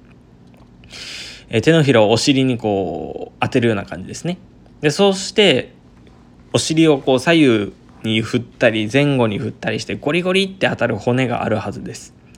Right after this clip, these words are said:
それ座骨って言うんですけど、座る骨って書いて座骨ですね。そこにしっかり体重がまんべんなく乗るように意識してください。そうすると、ぐっと体重がそこに乗るようにすれば、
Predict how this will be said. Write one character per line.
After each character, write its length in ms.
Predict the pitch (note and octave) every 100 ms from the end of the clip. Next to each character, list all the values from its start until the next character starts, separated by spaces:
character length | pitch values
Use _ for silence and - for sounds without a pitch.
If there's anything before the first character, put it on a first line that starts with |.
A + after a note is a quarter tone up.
| -
そ 120 | F#3+
れ 120 | F#3
座 180 | B2 A#2+
骨 320 | D3+ D3 F3+
っ 20 |
て 180 | D#3 -
言 60 | F2+
う 40 |
ん 40 |
で 60 | F2+
す 100 | -
け 80 | -
ど、 220 | A2 G#2+ - - - - -
座 240 | - C3
る 80 | B2+
骨 220 | B2 B2
っ 40 | A#2
て 220 | - - -
書 80 |
い 40 | G2
て 100 | F#2+
座 120 | A2
骨 260 | G#2 G#2 F#2
で 80 |
す 120 | - C3+
ね。 160 | D3 - - - - -
そ 140 | - G3
こ 120 | A#3+
に 120 | A3+
し 140 | -
っ 100 | A3+
か 80 | -
り 100 | G#3
体 240 | - D3+ D#3
重 120 | E3
が 80 | D3+
ま 160 | C3
ん 120 | D#3 F3
べ 120 | F#3
ん 80 | F#3+
な 100 | G3
く 100 | D#3
乗 160 | C3
る 140 | C#3 D3
よ 220 | E3 D#3
う 60 |
に 280 | C#3+ F#3 F#2+ -
意 100 | C3
識 240 | - A2+
し 100 | -
て 80 | F2+
く 80 | F2
だ 100 | F2
さ 140 | F#2+
い。 60 | -
そ 240 | - F#3
う 40 | G3
す 140 | G3
る 140 | F#3+
と、 380 | F#3+ G3+ C#3+ - - _ - - -
ぐ 140 | G3+
っ 20 | G#3
と 260 | G3+ C3
体 320 | - - B2+ B2+
重 80 |
が 80 | A#2
そ 120 | A2+
こ 100 | C3
に 80 | C3
乗 140 | A#2 C3+
る 80 |
よ 120 | D3 D#3
う 40 |
に 100 | A#2
す 140 | -
れ 120 | G#2+ F#2
ば、 320 | G#2+ F#2+